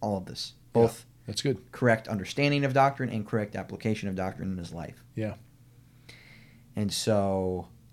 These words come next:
Speaker 1: yeah, I think keeping in mind too, like Second Timothy, this is written to, uh, a leader,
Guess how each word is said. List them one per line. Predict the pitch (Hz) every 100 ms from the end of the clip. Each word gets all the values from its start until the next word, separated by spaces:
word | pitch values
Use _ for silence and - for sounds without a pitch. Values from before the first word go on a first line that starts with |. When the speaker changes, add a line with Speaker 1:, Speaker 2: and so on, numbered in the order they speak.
| - - - - - - - - -
Speaker 1:
yeah, | 113 117 139 -
I | 117
think | 123 156 127 - - - - -
keeping | 135 123
in | 107
mind | 120 131 123
too, | 151 131 - - -
like | 117 - - -
Second | - 135 113 110
Timothy, | 139 135 120 123 160
this | 120
is | 113
written | 117 120 117 107
to, | 131 120 113 107 - - - - -
uh, | 113 107 101 101 - - - - - - - -
a | 110
leader, | 110 127 151 95 117